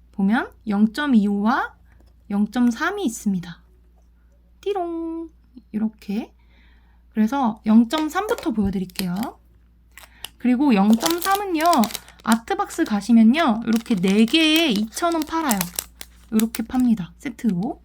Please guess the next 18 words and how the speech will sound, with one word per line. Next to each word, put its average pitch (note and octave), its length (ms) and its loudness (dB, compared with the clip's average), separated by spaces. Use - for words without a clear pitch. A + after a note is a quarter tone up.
제가 A3 180 0
오늘 G#3 240 4
이걸 G#3+ 280 2
샀어요. A3+ 680 -2
그래서, A3 500 -6
어, G3 340 -10
영점이오, A3+ 720 4
영점삼, A3+ 540 6
영점사 G#3+ 580 2
두께별로 D4+ 760 2
네 G3+ 180 2
개씩 A#3 380 -4
세트로 F4+ 420 -4
된 G3+ 200 0
거 G3 400 0
이천 B3 280 0
원에 G#3+ 180 6
팔더라고요. B3 760 -2